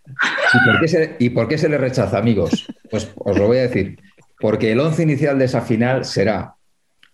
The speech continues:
Courtois, Carvajal, Rüdiger, Vallejo, Miguel Gutiérrez, Valverde, Casi-, Casemiro, Camavinga,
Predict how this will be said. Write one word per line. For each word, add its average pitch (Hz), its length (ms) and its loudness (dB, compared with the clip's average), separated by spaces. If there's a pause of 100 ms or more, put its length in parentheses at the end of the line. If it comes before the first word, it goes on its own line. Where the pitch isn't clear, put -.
(140)
Courtois, 127 520 -2 (1300)
Carvajal, 107 760 0 (300)
Rüdiger, 107 720 0 (140)
Vallejo, 104 680 0
Miguel 101 280 0
Gutiérrez, 120 560 -2 (1000)
Valverde, 113 760 -2
Casi-, 110 440 0
Casemiro, 113 560 0
Camavinga, 110 720 0